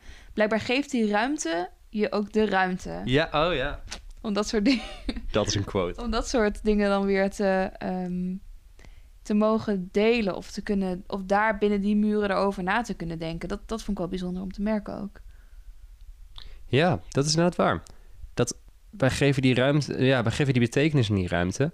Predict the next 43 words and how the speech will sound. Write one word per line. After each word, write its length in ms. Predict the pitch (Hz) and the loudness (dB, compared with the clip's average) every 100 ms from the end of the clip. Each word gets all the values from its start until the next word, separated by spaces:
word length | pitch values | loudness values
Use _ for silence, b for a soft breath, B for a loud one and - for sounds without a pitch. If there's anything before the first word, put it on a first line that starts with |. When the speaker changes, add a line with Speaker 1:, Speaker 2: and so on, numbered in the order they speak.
| b b b b b b | b b b b b b
Speaker 2:
maar 180 | - 113 | -2 0
daardoor 720 | 113 135 131 135 151 135 123 - - - - | 2 2 4 4 6 6 4 -4 -20 -20 -12
Speaker 1:
Kan 140 | - 208 | -4 -2
het 120 | 202 | -4
ook 60 | |
bestaan. 300 | - - 226 | -8 -10 -4
Speaker 2:
Ja, 200 | - 123 208 | -2 -2 -2
Speaker 1:
Ja. 180 | 220 | -4
Speaker 2:
precies. 300 | 165 113 - - | -4 -6 -10 -8
Ja. 340 | 143 135 90 - - b b b - | -4 -4 -6 -10 -20 b b b 2
Net 100 | 139 | 4
als, 80 | |
als 280 | 135 120 131 | 4 2 0
een, 380 | 135 127 123 - | 0 0 0 -4
eh, 380 | 127 123 113 113 - | 0 2 2 0 -4
iets 180 | - 120 | -6 -2
dat 160 | 120 110 | 0 0
heel 160 | 110 | 2
hangt 360 | 107 113 120 120 | 2 2 2 0
in 100 | 120 | 0
een 80 | 107 | 4
museum 520 | 110 120 120 104 101 b b b b | 4 4 4 2 0 b b b b
Speaker 1:
Mm, 520 | 220 208 202 196 190 - | -12 -8 -6 -8 -12 -14
ja. 180 | 220 214 | -10 -10
Speaker 2:
geeft 380 | - - 117 | -4 0 2
meer 400 | 117 113 113 - - | 4 4 4 0 -4
ruimte 520 | 113 110 123 123 117 | 0 2 4 2 2
Speaker 1:
Ja. 260 | 101 113 107 | 2 2 2
Speaker 2:
om 240 | 104 104 - - | 0 -2 -4 -4
Speaker 1:
Heb 120 | - 220 | -2 2
je 100 | 269 | 2
wel 100 | 277 | 2
eens 140 | 311 | 0
gehoord, 400 | - 214 247 - | 2 2 2 0
eh, 200 | - 208 | -2 0
de 80 | 208 | -2
quote 400 | - 214 220 220 | -2 0 0 0
van, 320 | 220 208 202 - | 0 0 -2 -8
ik 140 | - 196 | -8 0
weet 140 | 196 | 2
niet 160 | 196 196 | 0 0
meer 220 | 202 185 - | -2 -2 -6
welke, 640 | 196 185 185 185 180 180 | 0 0 0 -4 -4 -6